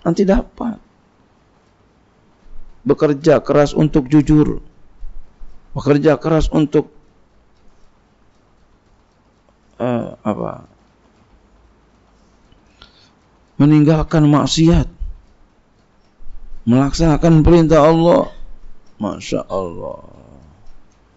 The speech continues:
Walaupun hasrat menggulung kita punya hati, penuh hasrat, kepengen sesuatu yang dilarang oleh Allah,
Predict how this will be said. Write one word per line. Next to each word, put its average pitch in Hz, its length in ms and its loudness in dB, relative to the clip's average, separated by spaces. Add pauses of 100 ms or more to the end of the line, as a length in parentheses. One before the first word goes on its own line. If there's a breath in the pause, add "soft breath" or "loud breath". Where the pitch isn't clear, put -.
(680)
Walaupun 139 560 4
hasrat 139 480 -4 (1600)
menggulung 135 880 4 (720)
kita 131 240 0
punya 127 560 0 (320)
hati, 135 480 -4 (1300)
penuh 185 480 2 (2250)
hasrat, - 520 0 (280)
kepengen 139 400 4
sesuatu 139 560 0
yang 135 320 4
dilarang 135 480 4
oleh 131 160 4
Allah, 139 400 0